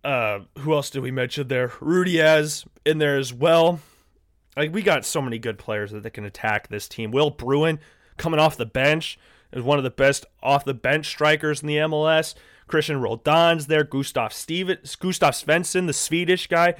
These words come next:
is also there, more of a holding midfielder. But whatever. Oh, yeah, this, that would be a fun, fun, fun M L S Cup final. Very fun M L S Cup final. Yanmir Adrande,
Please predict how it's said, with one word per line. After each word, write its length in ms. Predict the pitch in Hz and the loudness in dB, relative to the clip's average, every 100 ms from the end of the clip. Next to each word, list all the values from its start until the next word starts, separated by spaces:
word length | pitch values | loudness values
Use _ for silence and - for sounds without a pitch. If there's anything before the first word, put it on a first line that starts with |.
| - _ _ | -8 _ _
is 100 | 123 | -6
also 300 | 135 147 151 | 2 2 2
there, 160 | 151 151 | 0 2
more 180 | 143 143 | 2 2
of 60 | |
a 80 | 123 | 2
holding 340 | 117 117 117 117 | 0 0 0 -4
midfielder. 560 | 110 - 110 117 127 - | -4 -4 -4 -4 -6 -6
But 280 | 120 113 - _ _ - _ _ _ _ _ _ | -4 -4 -4 _ _ -20 _ _ _ _ _ _
whatever. 680 | 123 190 220 156 156 170 165 _ _ _ _ _ _ - | 0 2 2 2 0 -2 -4 _ _ _ _ _ _ -16
Oh, 260 | 131 127 104 | -12 -12 -12
yeah, 220 | 107 113 | -6 -4
this, 220 | 107 127 | -4 -6
that 220 | 110 123 135 | -6 -2 -2
would 120 | 117 | -2
be 100 | 107 | -4
a 60 | |
fun, 580 | 104 - 123 117 117 117 - | -8 -6 -4 -2 -2 -6 -12
fun, 540 | - - 113 110 107 104 - | -18 -8 -6 -4 -6 -10 -16
fun 760 | - - - 147 165 147 123 107 _ _ _ _ _ - | -20 -14 0 4 6 4 0 -6 _ _ _ _ _ -2
M 160 | 151 | 0
L 100 | 147 | 0
S 120 | 123 - | -2 -4
Cup 160 | 117 | -6
final. 400 | - 107 95 107 _ _ _ _ _ _ _ _ | -4 -6 -8 -12 _ _ _ _ _ _ _ _
Very 240 | 247 349 180 | 2 4 2
fun 240 | 143 120 | 0 -2
M 80 | 113 | -4
L 60 | |
S 100 | 98 | -6
Cup 220 | - 113 104 | -8 -10 -8
final. 320 | 104 95 - _ _ _ _ - | -8 -8 -12 _ _ _ _ 0
Yanmir 460 | 170 180 190 165 | 2 2 4 4
Adrande, 640 | 135 143 160 185 185 185 | 2 2 2 4 4 2